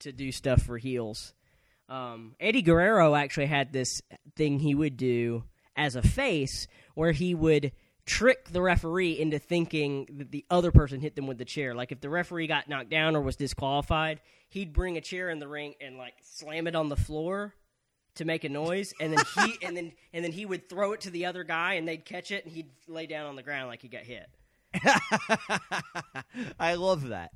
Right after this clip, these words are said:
Speaker 1: That was, that was always a fun thing. Um, so Austin hits a stunner and covers Dude, and another ref comes down to the ring, but Pat Patterson pulls him out of the ring, punches him.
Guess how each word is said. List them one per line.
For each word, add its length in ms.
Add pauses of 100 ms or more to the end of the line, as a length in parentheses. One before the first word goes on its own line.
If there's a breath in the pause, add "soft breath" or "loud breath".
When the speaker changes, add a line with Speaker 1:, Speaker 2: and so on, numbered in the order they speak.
Speaker 1:
That 220
was, 180
that 140
was 120
always 260
a 40
fun 300
thing. 280 (500 soft breath)
Um, 580 (1400)
so 160
Austin 340
hits 160
a 60
stunner 360
and 100
covers 420
Dude, 520
and 140
another 400
ref 240
comes 220
down 240
to 40
the 120
ring, 280
but 140
Pat 220
Patterson 420
pulls 280
him 160
out 120
of 40
the 80
ring, 300
punches 440
him. 400